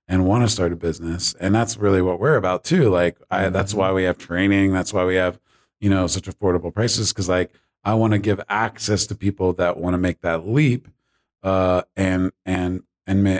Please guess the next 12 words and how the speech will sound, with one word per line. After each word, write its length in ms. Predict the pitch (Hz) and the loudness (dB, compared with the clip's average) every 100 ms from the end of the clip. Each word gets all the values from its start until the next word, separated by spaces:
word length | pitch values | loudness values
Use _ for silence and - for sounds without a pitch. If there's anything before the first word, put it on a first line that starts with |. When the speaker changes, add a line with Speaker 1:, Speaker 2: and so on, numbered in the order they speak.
| - | -2
Speaker 1:
and 140 | 90 | 0
make 200 | 95 90 | 0 0
that 260 | 95 90 - | -2 -4 -4
process 600 | 90 95 101 90 87 - | -4 -2 0 0 0 -2
easier 440 | 95 90 92 90 | 0 0 2 0
and 100 | 90 | 0
help 160 | 87 - | -2 -4
them 180 | 85 85 | -4 -4
avoid 200 | 90 85 | -2 -4
mistakes. 460 | 90 - 85 82 - | -6 -6 -4 -4 -4
But, 300 | - 87 - _ _ _ _ | -4 -2 -4 _ _ _ _
um, 560 | 107 107 98 92 90 | -2 0 0 0 -4